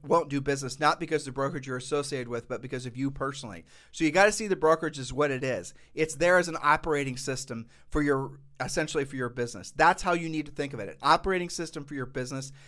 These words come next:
And if you have a big brand, if you have something you spend a lot of money and time on creating, and it's got dominance in your marketplace or it's up and coming, keep the brand, don't change it. All it has to say,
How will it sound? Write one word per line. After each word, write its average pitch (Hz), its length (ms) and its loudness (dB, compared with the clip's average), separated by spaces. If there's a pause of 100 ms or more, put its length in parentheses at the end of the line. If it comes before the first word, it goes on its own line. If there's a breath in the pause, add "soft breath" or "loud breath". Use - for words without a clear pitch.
(180 loud breath)
And 147 180 -2
if 143 160 -4
you 185 80 -4
have 175 180 2
a 165 60 -2
big 147 300 -2
brand, 143 420 -4
if 139 140 -10
you 147 60 0
have 147 100 0
something 156 280 -8
you 131 80 -8
spend 135 220 -8
a 123 60 -4
lot 135 180 -2
of 139 60 -2
money 143 240 -4
and 135 80 -6
time 143 280 -6
on 139 140 -4
creating, 139 560 -6 (380 loud breath)
and 143 100 -2
it's 135 140 -6
got 139 200 -2
dominance 143 460 -2
in 151 80 -8
your 135 120 -6
marketplace 135 640 -2
or 123 40 -4
it's 110 120 -8
up 139 180 -2
and 139 140 -8
coming, 135 340 -6 (160 loud breath)
keep 226 340 -4
the 202 120 2
brand, 185 480 -2
don't 165 260 2
change 202 420 -4
it. 127 200 -2 (320 loud breath)
All 147 180 6
it 175 40 4
has 170 200 0
to - 80 -10
say, 147 400 0